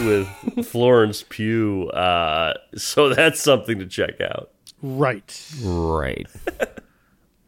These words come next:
Speaker 2: In third place, with a terrible
Speaker 1: Oh.
Speaker 2: score of nine percent,
Speaker 1: Oh.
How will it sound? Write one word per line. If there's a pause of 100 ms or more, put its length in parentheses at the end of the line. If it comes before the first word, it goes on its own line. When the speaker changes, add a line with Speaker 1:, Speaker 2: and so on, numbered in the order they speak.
(100)
Speaker 2:
In (480)
third
place, (1120)
with
a
terrible (340)
Speaker 1:
Oh.
Speaker 2:
score
of
nine
percent,
Speaker 1:
Oh.